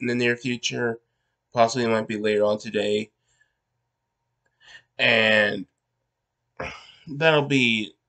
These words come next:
that'll be it for Star Wars content for a w-, for the while. Um, as far as, uh, Star Wars: The Old Republic is concerned.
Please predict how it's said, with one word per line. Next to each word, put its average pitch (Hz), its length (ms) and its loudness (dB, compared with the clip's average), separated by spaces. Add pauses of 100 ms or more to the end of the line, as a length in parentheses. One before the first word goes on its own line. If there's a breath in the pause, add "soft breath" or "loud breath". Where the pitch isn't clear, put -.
(120)
that'll 143 200 0
be 120 180 -2
it 117 140 -4
for 113 100 -6
Star 113 320 -2
Wars 110 220 -4
content 113 680 -6
for 120 120 -4
a 113 40 -2
w-, 113 240 -6 (720)
for 131 100 -6
the 113 100 -6
while. 110 600 -2 (720 loud breath)
Um, 104 800 2 (160)
as - 100 -14
far 113 160 2
as, - 380 -6
uh, 95 280 -4
Star 113 260 0
Wars: 110 160 0
The 110 60 -4
Old 104 120 -4
Republic 113 380 -4
is 110 100 -10
concerned. 107 560 -4